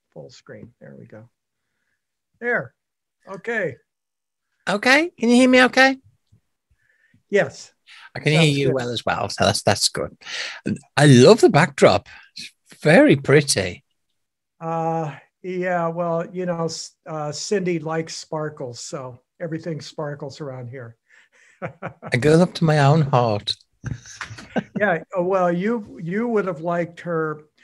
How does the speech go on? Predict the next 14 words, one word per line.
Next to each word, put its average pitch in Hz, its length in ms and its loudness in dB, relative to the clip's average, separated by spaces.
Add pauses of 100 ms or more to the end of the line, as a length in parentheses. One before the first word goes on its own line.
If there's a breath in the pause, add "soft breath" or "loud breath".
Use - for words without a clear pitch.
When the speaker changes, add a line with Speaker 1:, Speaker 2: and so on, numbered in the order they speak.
(160 soft breath)
Speaker 1:
You 190 100 -8
know, 185 140 0
we 180 180 -4
had 196 240 -2
a 165 80 -4
store 180 520 -4
for 165 140 -6
a 143 40 -8
while, 143 280 -6
and 139 120 -12
we 151 80 -10
sold 147 580 -6 (280 soft breath)
decor 160 680 -4
for 139 520 -12